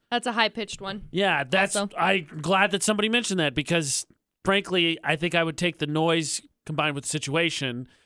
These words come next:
Speaker 2: 'cause you're numb, but it doesn't make it any less uncomfortable.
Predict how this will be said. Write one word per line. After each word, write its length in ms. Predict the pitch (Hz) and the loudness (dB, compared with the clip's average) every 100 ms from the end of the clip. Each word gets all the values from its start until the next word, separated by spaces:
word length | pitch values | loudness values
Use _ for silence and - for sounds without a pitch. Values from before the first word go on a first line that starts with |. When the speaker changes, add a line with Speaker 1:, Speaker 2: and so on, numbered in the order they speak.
| _ | _
Speaker 2:
'cause 120 | - 190 | -2 -2
you're 220 | 202 226 | 0 0
numb, 680 | 214 302 294 220 185 190 165 _ _ _ | 2 4 4 4 0 -2 -8 _ _ _
but 100 | 190 | -4
it 60 | 202 | -2
doesn't 160 | 226 226 | 0 2
make 160 | 220 | 2
it 80 | 202 | 2
any 180 | 208 208 | 0 2
less 340 | 202 202 - 208 | 2 2 -2 0
uncomfortable. 840 | 196 175 196 147 160 139 107 - | 0 2 0 0 -2 -2 -6 -10